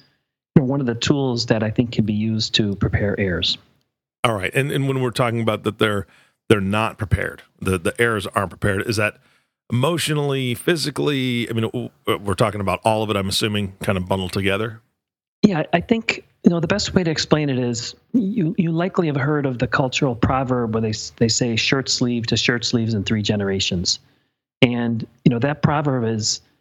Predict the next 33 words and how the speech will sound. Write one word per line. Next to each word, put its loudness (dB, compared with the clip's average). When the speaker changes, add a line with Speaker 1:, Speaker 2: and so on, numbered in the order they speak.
Speaker 1:
been 2
found 0
in -2
many, 4
many -2
languages, -2
cultures -2
all 0
around 0
the -2
world, -2
o-, 2
o-, 0
many, 0
you 2
know, -2
over 0
time. 0
And 4
I -4
think -2
what 2
it 0
means 0
is 0
that 0
there's 0
a 0
pattern 0
of -12
generational 0
wealth -4
where, 2